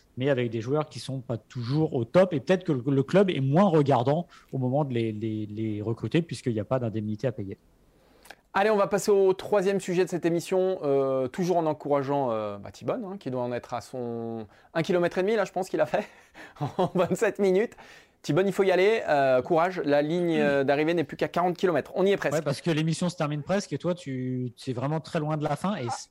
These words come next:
Speaker 1: peux te dire que ça va être vraiment, vraiment, vraiment très long. Tu peux même l'écouter peut-être huit ou neuf fois de suite,
Speaker 2: Ah, je,
Speaker 1: cette
Speaker 2: ah, je
Speaker 1: émission
Speaker 2: pense
Speaker 1: pendant
Speaker 2: qu'il
Speaker 1: le
Speaker 2: faut
Speaker 1: marathon.
Speaker 2: l'écouter cinquante fois de suite même.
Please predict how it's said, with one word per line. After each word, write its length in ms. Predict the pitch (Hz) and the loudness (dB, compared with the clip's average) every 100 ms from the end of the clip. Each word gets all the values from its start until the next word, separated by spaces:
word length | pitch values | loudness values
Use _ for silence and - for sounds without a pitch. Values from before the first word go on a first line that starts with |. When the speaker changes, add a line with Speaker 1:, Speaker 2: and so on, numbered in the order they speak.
| _ | _
Speaker 1:
peux 80 | 127 | -10
te 40 | |
dire 140 | 147 220 | -6 -6
que 60 | |
ça 160 | - 113 | -6 -6
va 80 | 160 | -4
être 100 | 139 | -6
vraiment, 420 | 104 156 208 220 | -6 -4 -4 -4
vraiment, 380 | 131 170 190 196 | -4 -6 -4 -4
vraiment 320 | 139 160 170 | -6 -6 -4
très 120 | - | -2
long. 100 | 226 | -4
Tu 100 | - | -4
peux 100 | 175 | -4
même 160 | 208 226 | -2 0
l'écouter 360 | 208 202 247 | -2 -2 -4
peut-être 220 | - 214 214 | -4 -4 -4
huit 180 | 247 | -4
ou 40 | 220 | -2
neuf 140 | 190 | -4
fois 140 | - 185 | -4 -8
de 60 | |
suite, 180 | - - _ - | -8 -14 _ 0
Speaker 2:
Ah, 140 | 220 | 0
je, 60 | 190 | 0
Speaker 1:
cette 120 | 135 | 0
Speaker 2:
ah, 120 | 175 | 2
je 20 | |
Speaker 1:
émission 180 | 170 - | 2 2
Speaker 2:
pense 120 | 180 | -2
Speaker 1:
pendant 60 | 139 | 2
Speaker 2:
qu'il 40 | - | 2
Speaker 1:
le 60 | |
Speaker 2:
faut 60 | 220 | 4
Speaker 1:
marathon. 120 | 180 | 2
Speaker 2:
l'écouter 260 | 208 233 202 | 2 2 0
cinquante 420 | - 277 285 285 | 0 0 0 0
fois 100 | 226 | 0
de 80 | 180 | 2
suite 220 | 185 165 | 0 2
même. 160 | 147 | 0